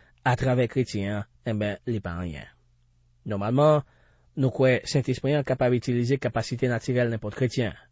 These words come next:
a kondisyon ke kretyen sa pèmèt li fè sa. Men, tandiske gen moun ki fèt avèk kèk talan natirèl trè remakab, nou konnen gen anpil lòt moun ki pa gen okenn talan sansasyonèl.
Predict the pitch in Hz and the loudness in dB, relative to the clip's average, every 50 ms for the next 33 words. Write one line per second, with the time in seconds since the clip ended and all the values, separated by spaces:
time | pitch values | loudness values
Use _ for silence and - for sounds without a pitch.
0 | _ _ - 120 117 - 131 120 113 113 - - 131 - - 120 113 - _ _ | _ _ -6 -4 -4 -2 -2 -2 -2 -2 -2 -2 -2 0 0 -2 -2 -2 _ _
1 | _ _ - - - 135 127 - - 165 156 143 - 123 104 98 90 90 87 - | _ _ -16 -4 -2 0 0 4 6 6 6 6 4 2 0 0 0 -2 -4 -8
2 | _ _ _ _ _ _ _ - - 95 92 95 - - 90 87 - 87 85 - | _ _ _ _ _ _ _ -4 -2 -2 0 -2 -4 -6 -8 -8 -6 -6 -6 -6
3 | 78 73 71 - _ _ _ _ _ _ _ _ _ _ _ _ _ _ _ _ | -8 -10 -10 -16 _ _ _ _ _ _ _ _ _ _ _ _ _ _ _ _
4 | _ _ _ - 131 131 123 120 117 - _ _ _ _ _ _ _ _ _ _ | _ _ _ 0 2 2 2 2 0 -2 _ _ _ _ _ _ _ _ _ _
5 | _ _ - - 135 139 175 185 - - - 190 170 160 165 160 156 160 156 156 | _ _ 2 2 4 4 4 4 4 4 4 4 6 6 4 2 2 2 2 2
6 | 147 - - 135 - - - 151 143 131 - - - 120 113 110 110 107 - - | 0 0 -2 -2 -2 2 2 2 2 2 0 -2 -2 -2 0 0 -2 -4 -4 -4
7 | 123 - - - 131 127 131 131 131 131 127 120 120 113 110 - - 135 127 127 | -4 -2 0 0 2 2 2 2 2 0 0 0 0 -2 -2 -2 -2 -2 0 2
8 | 123 123 120 113 - - 123 117 117 117 117 123 123 123 - 165 160 156 139 123 | 2 2 2 0 0 0 0 2 2 2 2 0 -2 0 4 4 6 6 4 2
9 | - _ _ _ _ _ _ _ _ _ _ _ _ _ - 147 147 - - 156 | -4 _ _ _ _ _ _ _ _ _ _ _ _ _ 2 2 4 4 4 4
10 | 147 165 180 170 139 131 123 123 - - 190 185 175 175 160 156 - - 156 151 | 6 4 4 4 2 2 0 -2 0 2 4 6 6 6 6 4 4 0 0 0
11 | 151 - - 135 - 127 123 123 123 120 - - 131 120 117 - 139 123 113 107 | 0 0 -4 -2 -2 0 0 2 0 0 0 0 -2 -2 -2 0 0 0 0 0
12 | 101 104 101 - - 104 92 - 101 95 - 107 95 85 76 57 - | -2 -4 -6 -6 -8 -8 -6 -6 -6 -4 -4 -4 -4 -4 -6 -10 -14